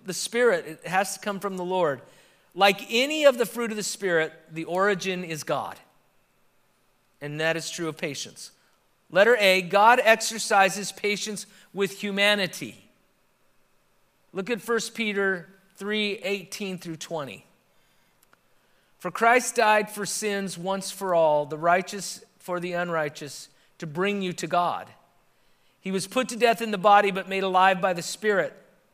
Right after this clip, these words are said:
through whom he, also he went and preached to the spirits in prison."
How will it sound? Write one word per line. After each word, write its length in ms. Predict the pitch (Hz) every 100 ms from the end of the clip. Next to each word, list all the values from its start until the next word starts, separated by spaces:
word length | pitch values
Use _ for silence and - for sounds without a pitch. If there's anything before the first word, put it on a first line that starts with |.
| _ -
through 220 | 277 277
whom 320 | 233 196 202
he, 180 | 190 - - _ _ _ _ _ _ _ -
also 380 | 190 220 233
he 140 | 202 208
went 260 | 190 208
and 120 | 196 -
preached 360 | 214 196 -
to 100 | 208
the 80 | 175
spirits 440 | - - 190 180
in 100 | 175
prison." 400 | 147 190 151 113